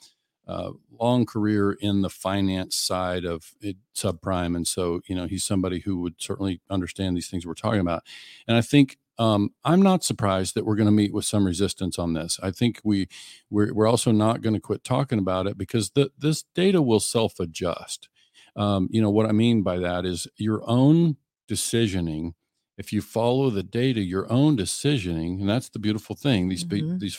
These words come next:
Speaker 1: new folks. And, and listen, in the interest of full disclosure, Neo is our sponsor for
Speaker 2: For
Speaker 1: the
Speaker 2: the
Speaker 1: Tote the
Speaker 2: Tote
Speaker 1: Note
Speaker 2: the Note
Speaker 1: podcast.
Speaker 2: podcast.
Speaker 1: And so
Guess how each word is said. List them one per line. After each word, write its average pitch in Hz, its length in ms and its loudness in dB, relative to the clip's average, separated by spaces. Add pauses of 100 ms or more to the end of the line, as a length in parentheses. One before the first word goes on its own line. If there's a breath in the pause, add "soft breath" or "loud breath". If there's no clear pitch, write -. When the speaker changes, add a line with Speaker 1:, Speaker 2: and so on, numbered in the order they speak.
Speaker 1:
new 120 160 2
folks. 92 380 -2
And, 101 120 0 (360 loud breath)
and 117 160 2
listen, 110 280 2
in 101 60 0
the 107 140 2
interest 120 280 -2
of 95 140 -2
full 101 160 0
disclosure, 87 480 -2
Neo 117 540 4
is 110 360 -2
our 92 220 -4
sponsor 101 800 -2 (100)
for - 300 -8
Speaker 2:
For 104 180 4
Speaker 1:
the 98 120 2
Speaker 2:
the - 20 2
Speaker 1:
Tote 107 260 4
the 104 80 0
Speaker 2:
Tote 101 100 6
Speaker 1:
Note 95 100 0
Speaker 2:
the - 40 -6
Note 104 300 2
Speaker 1:
podcast. 113 140 -4
Speaker 2:
podcast. 107 360 -2
Speaker 1:
And 101 100 -2
so 101 260 0